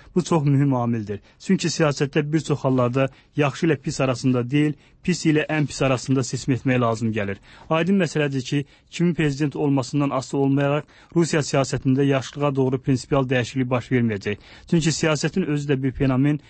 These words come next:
və institut kimi varisliyini saxlayır. Burada üstünlük və qazanc ancaq ondadır ki, siyasət sabit və proqnozlaşdıra bilinən olacaq. İndi M D V regionunun bir hissəsi ciddi siyasi narahatlıq dövrünü yaşayır.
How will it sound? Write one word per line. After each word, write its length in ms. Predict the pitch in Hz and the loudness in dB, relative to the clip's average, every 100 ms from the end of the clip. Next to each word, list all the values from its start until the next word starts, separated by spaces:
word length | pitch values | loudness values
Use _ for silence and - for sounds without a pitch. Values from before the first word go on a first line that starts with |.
| - 143 | -6 0
və 80 | 143 | 2
institut 360 | 139 - 156 | 0 -2 -4
kimi 240 | - 139 131 | 0 0 2
varisliyini 500 | 123 120 - 123 123 | 0 0 0 0 0
saxlayır. 500 | 120 - 113 104 - - - - | -4 -4 -4 -4 -8 -20 -10 -2
Burada 240 | 180 185 | 0 2
üstünlük 440 | 156 - 156 156 147 | -2 0 0 0 -2
və 120 | 135 | -2
qazanc 360 | 135 143 131 147 | 0 0 -2 -2
ancaq 240 | 135 123 | -2 -2
ondadır 380 | 123 123 139 139 | -2 -2 -2 -2
ki, 240 | - 147 - - - | 0 -2 -4 -14 -4
siyasət 440 | 156 139 165 143 | 0 2 2 -2
sabit 480 | - 131 127 151 - - - | 0 0 2 -2 -4 -10 -4
və 100 | 147 | -2
proqnozlaşdıra 720 | - 139 139 131 135 - 143 | 0 0 0 0 -2 -2 -2
bilinən 400 | 135 123 127 120 | 0 2 2 0
olacaq. 400 | 113 104 104 98 - - - - | -2 -4 -6 -8 -12 -20 -8 0
İndi 300 | 175 196 180 | 2 4 4
M 60 | |
D 140 | 170 170 | 2 2
V 140 | 190 | 0
regionunun 500 | 156 135 147 147 139 | 0 -2 0 0 0
bir 100 | 143 | -2
hissəsi 400 | 131 131 147 143 - _ - | -2 -2 -2 -2 -4 _ -4
ciddi 280 | 143 139 | -2 -2
siyasi 400 | 151 156 135 151 | 0 0 2 2
narahatlıq 520 | 143 131 123 123 127 131 | 2 2 0 -4 -6 -2
dövrünü 260 | 120 120 | 0 2
yaşayır. 380 | 113 - 110 | 0 -2 -6